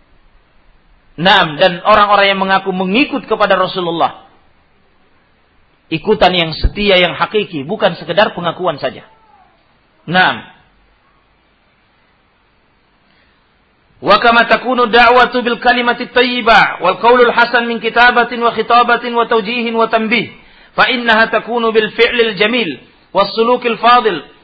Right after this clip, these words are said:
wal khuluqir rafi' wa 'alal umum bit tatbiqil amali li kulli ma ja'a bihi imam ad-da'wah nabiyuna Muhammadun sallallahu alaihi wasallam wa tajalla dzalika at-tatbiq fil tafa'ul ma awamirillah wa nawahihi wal qiyam bi jami'i faraidihi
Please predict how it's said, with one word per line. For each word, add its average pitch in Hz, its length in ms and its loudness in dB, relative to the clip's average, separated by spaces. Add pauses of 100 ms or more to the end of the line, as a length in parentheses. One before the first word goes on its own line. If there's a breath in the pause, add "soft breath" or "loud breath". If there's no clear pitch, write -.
wal 202 240 0
khuluqir 233 400 2
rafi' 220 720 0
wa 165 160 0
'alal 226 320 2
umum 226 480 2
bit 214 160 -2
tatbiqil 220 560 0
amali 233 400 0
li 196 160 -4
kulli 226 240 -4
ma 208 160 0
ja'a 214 320 2
bihi 214 240 -4
imam 202 400 2 (880 soft breath)
ad-da'wah 190 960 0
nabiyuna 220 480 0
Muhammadun 226 560 -2
sallallahu 226 560 0
alaihi 220 160 0
wasallam 220 480 0
wa 208 60 -2
tajalla 208 760 -2 (240 loud breath)
dzalika 226 520 0
at-tatbiq 214 600 -4
fil 226 160 -6
tafa'ul 233 600 2
ma 214 320 2
awamirillah 214 960 0
wa 185 120 2
nawahihi 208 560 2
wal 202 220 0
qiyam 220 340 2
bi 208 160 -4
jami'i 208 360 -2
faraidihi 196 960 2